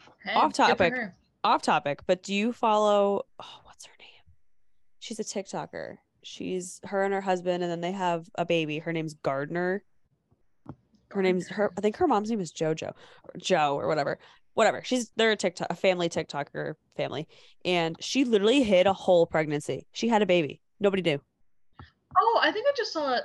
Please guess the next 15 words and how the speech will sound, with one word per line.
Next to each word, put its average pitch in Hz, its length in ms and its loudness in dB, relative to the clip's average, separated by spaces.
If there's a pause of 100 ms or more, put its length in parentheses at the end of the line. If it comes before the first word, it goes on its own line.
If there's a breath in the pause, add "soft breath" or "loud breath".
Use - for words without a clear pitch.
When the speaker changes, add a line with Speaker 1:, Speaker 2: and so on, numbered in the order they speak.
(100)
Speaker 1:
the 247 160 -2
TikTok 277 420 -6
of 226 100 -4
her 240 100 -2
announcing 208 500 -2
it. 104 180 -8 (200)
Speaker 2:
Yeah. 294 180 4
Speaker 1:
And 494 100 4
she's, 262 180 2
like, 254 120 4
huge. 226 640 2
She's 240 120 -10
huge 214 300 -6
right 262 160 -2
now. 277 320 -6